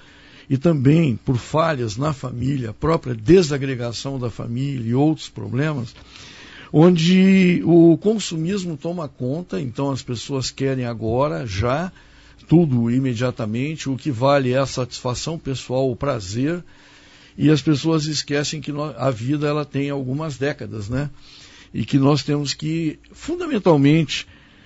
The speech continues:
saber quem a gente é. Então, eu queria te parabenizar pelo comentário de hoje, porque a gen-, isso é óbvio.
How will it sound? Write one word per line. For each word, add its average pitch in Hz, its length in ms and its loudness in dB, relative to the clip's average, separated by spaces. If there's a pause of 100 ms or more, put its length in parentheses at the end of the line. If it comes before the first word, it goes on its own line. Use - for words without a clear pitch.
(100)
saber 151 460 4
quem 175 200 -6
a 151 80 -2
gente 135 340 -4
é. 110 80 -2
Então, 156 340 -6
eu 165 180 6
queria 170 300 6
te - 120 -2
parabenizar 131 720 6
pelo 117 720 6
comentário 123 560 2
de 104 140 -6
hoje, 131 400 -4 (480)
porque 143 460 4
a 139 100 6
gen-, 135 220 2
isso 214 320 2
é 202 80 2
óbvio. 120 600 0